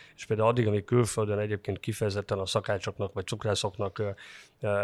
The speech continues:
előirányzott magazinok van, tehát nem is egy, hanem nagyon sok, tehát különböző nyelveken is, különböző országokban, addig ma Magyarországon ilyen nincs. Tehát inkább, ö, az otthoni, ö, háziasszonyokra összpontosító,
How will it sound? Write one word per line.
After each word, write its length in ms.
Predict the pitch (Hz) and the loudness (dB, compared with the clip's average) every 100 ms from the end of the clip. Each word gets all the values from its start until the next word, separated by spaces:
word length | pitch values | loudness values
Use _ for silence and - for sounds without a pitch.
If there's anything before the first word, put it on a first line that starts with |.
| - | 2
előirányzott 800 | 120 123 110 101 101 98 98 - | 6 8 8 6 4 2 0 6
magazinok 540 | 117 117 110 107 98 | 8 10 10 8 6
van, 380 | 101 95 139 147 | 0 2 2 2
tehát 160 | 104 | -2
nem 100 | 107 | 0
is 140 | 110 98 | 0 0
egy, 160 | 101 | -2
hanem 280 | - 95 92 - | -2 -2 -2 -6
nagyon 380 | 107 95 92 90 | -6 -4 -2 -4
sok, 500 | - 104 117 - - - | -2 0 0 -2 -18 -12
tehát 180 | 95 - | -12 -6
különböző 460 | 117 101 98 92 90 | -2 -2 -2 -6 -4
nyelveken 480 | 90 87 95 110 | -4 -4 -2 0
is, 300 | 143 165 - - - | 0 0 -4 -14 -8
különböző 360 | 98 87 92 | -8 -8 -10
országokban, 600 | 85 92 139 147 160 170 - - - | -10 -8 -6 -4 -2 -4 -4 -16 -12
addig 220 | - 120 156 | -6 -2 2
ma 120 | 160 | 4
Magyarországon 600 | 95 95 98 - 107 107 | 4 2 -2 0 0 0
ilyen 140 | 117 | 0
nincs. 300 | 113 82 - - _ _ _ _ _ _ _ _ _ - _ | -2 -6 -12 -20 _ _ _ _ _ _ _ _ _ -20 _
Tehát 220 | - 104 | -6 0
inkább, 580 | 175 170 127 120 120 127 | 8 10 10 6 6 6
ö, 300 | 120 123 123 120 | 6 6 4 4
az 140 | 110 | 2
otthoni, 680 | 120 110 113 104 101 101 104 | 2 2 0 0 0 -2 -2
ö, 180 | 107 98 | -4 -2
háziasszonyokra 1000 | 98 104 98 95 - 95 92 - 95 92 101 | 0 0 0 -2 -2 -2 -4 -2 -2 -2 -2
összpontosító, 1040 | 101 - 101 104 - 98 - 98 95 92 | -6 -4 -2 -2 -4 -6 -4 -2 -2 -4